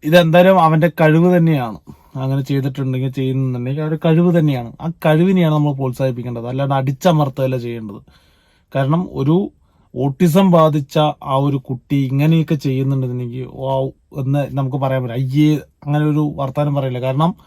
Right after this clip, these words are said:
അവന്റെ പരിമിതിയിൽ നിന്നുകൊണ്ട് അവന് ചെയ്യാൻ പറ്റുന്നത്ര എക്സ്പ്ലോർ ചെയ്ത് ചെയ്യാൻ പറ്റുന്നത്ര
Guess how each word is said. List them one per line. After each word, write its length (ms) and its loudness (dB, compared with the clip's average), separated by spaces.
അവന്റെ 480 6
പരിമിതിയിൽ 580 4
നിന്നുകൊണ്ട് 560 4
അവന് 240 0
ചെയ്യാൻ 500 0
പറ്റുന്നത്ര 480 -4
എക്സ്പ്ലോർ 640 -2
ചെയ്ത് 380 -2
ചെയ്യാൻ 280 -2
പറ്റുന്നത്ര 400 -6